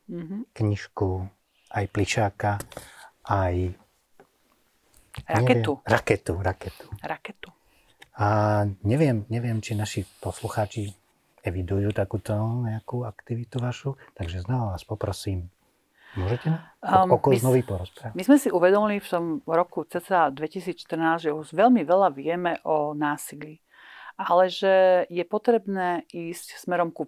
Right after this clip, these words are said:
Speaker 1: do prevencie. Hej,
Speaker 2: Mhm.
Speaker 1: podarilo sa nám získať ra-, eh, veľký taký grant z Velux Foundation a začali sme teda robiť prevenciu. Začali sme ju robiť,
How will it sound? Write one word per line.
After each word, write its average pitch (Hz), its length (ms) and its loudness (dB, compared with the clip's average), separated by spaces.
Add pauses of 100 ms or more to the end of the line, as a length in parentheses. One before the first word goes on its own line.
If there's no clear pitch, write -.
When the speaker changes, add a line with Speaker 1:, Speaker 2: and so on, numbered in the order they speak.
(120)
Speaker 1:
do 175 180 -4
prevencie. 151 580 -4
Hej, 123 220 0
Speaker 2:
Mhm. 202 80 0
Speaker 1:
podarilo 202 320 2
sa 190 240 -2
nám 165 80 0
získať 156 480 -6
ra-, 160 320 2
eh, - 120 -10 (280)
veľký 175 340 2
taký 151 300 -10
grant 165 400 2
z 151 240 -2 (240)
Velux 180 320 4
Foundation 185 640 0 (500)
a 165 460 4
začali 202 400 0
sme 208 80 -4
teda 190 240 4
robiť 170 160 -4
prevenciu. 143 480 -2
Začali 165 320 -2
sme 170 160 -4
ju 160 160 0
robiť, 139 360 -2